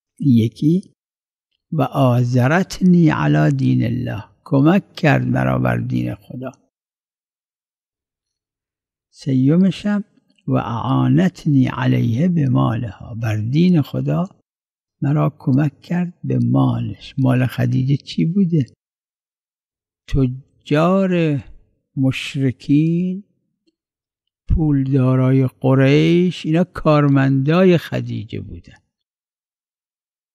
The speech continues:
پول از خدیجه می‌گرفتن، تجارت می‌کردن، یه چیزی از سود خودشون برمی‌داشتن، یه چیزی به خدیجه می‌دادن.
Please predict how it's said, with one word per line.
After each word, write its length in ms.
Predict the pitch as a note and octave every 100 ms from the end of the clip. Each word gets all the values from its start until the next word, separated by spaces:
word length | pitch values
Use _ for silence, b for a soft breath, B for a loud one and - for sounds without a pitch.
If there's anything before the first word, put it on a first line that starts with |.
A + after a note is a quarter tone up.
| _ _ _ _ _ _ _ -
پول 200 | D#3 D3+
از 160 | C#3+
خدیجه 400 | - C3+ C3 C3
می‌گرفتن، 680 | C#3 C#3+ D#3+ E3+ D#3+ - F3
تجارت 600 | E3 C#3+ C3+ B2+ C#3+ -
می‌کردن، 540 | D#3+ D#3 E3 E3 F3 F3
یه 100 | E3
چیزی 320 | - D#3+ D3+
از 180 | C3+ B2+
سود 280 | - D#3+
خودشون 420 | D3 - D#3 - E3+
برمی‌داشتن، 480 | D#3 D3+ D3 C#3
یه 80 | D3
چیزی 220 | C#3 C#3+
به 80 | -
خدیجه 480 | - - - B2+ B2
می‌دادن. 520 | - - - - _